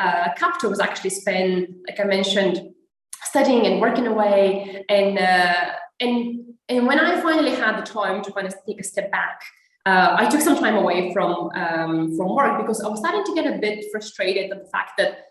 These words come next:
a lot of the work that I was doing was exciting, but only to a certain extent.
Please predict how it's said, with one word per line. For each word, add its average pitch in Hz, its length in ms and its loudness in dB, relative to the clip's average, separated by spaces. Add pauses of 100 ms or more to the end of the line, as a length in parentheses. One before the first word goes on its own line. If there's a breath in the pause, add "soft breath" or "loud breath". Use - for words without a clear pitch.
a 214 60 0
lot 294 120 6
of 285 60 6
the 240 80 4
work 214 220 2
that 196 120 2
I 165 60 0
was - 160 -4
doing 202 400 2
was 226 140 0
exciting, 427 680 -2 (460)
but 269 180 2
only 359 280 4
to 285 80 4
a 262 40 4
certain 240 360 2
extent. 330 500 -2